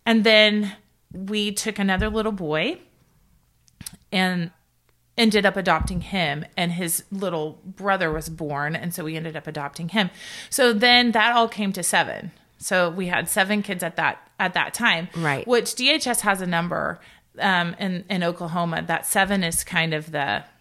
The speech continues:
Speaker 2: They're, they're
Speaker 1: the
Speaker 2: stopping you.
Speaker 1: number.
Speaker 2: Gotcha.
Speaker 1: Yes. So they ha-, we had to close our home because
Speaker 2: Mm-hmm.
Speaker 1: we had, we did not have, we only, it's seven under eighteen.
Speaker 2: Right.
Speaker 1: And so that's where we were. And that was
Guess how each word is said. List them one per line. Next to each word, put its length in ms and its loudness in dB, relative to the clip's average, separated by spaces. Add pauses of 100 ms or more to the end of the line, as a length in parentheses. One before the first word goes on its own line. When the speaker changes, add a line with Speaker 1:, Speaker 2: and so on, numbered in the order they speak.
(160)
Speaker 2:
They're, 200 -6
they're 220 2
Speaker 1:
the 60 0
Speaker 2:
stopping 360 4
you. 80 6
Speaker 1:
number. 160 2 (140)
Speaker 2:
Gotcha. 260 0
Speaker 1:
Yes. 340 0 (320)
So 560 4
they 200 0
ha-, 220 -8
we 180 -2
had 180 2
to 60 -6
close 340 -2
our 100 0
home 380 0
because 680 0
Speaker 2:
Mm-hmm. 220 -14
Speaker 1:
we 100 -2
had, 480 0
we 120 -4
did 140 -2
not 180 -2
have, 440 0 (300)
we 140 2
only, 180 4 (640)
it's 320 2 (400)
seven 540 0 (240)
under 260 4
eighteen. 680 0 (160)
Speaker 2:
Right. 260 0
Speaker 1:
And 140 4
so 340 4
that's 460 0
where 140 0
we 120 0
were. 360 4 (880)
And 200 4
that 180 6
was 300 0